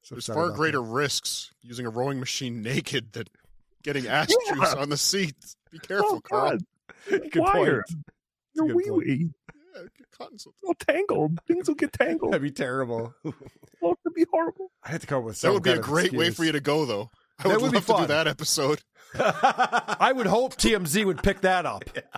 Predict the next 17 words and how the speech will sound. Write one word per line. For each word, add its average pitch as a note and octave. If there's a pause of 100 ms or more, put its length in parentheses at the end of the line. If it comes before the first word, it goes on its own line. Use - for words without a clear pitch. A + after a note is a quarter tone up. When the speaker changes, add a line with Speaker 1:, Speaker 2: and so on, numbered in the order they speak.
(300)
Speaker 1:
I E3+
would F#3+
hope E3+
I'd E3+
finally F#3+
make F3
T F3
M D3
Z. C#3+
Kevin E3+
Brennan E3
be D3+
like, C#3+ (160)
"Oh, D4+
so A3+
this A3
guy A#3+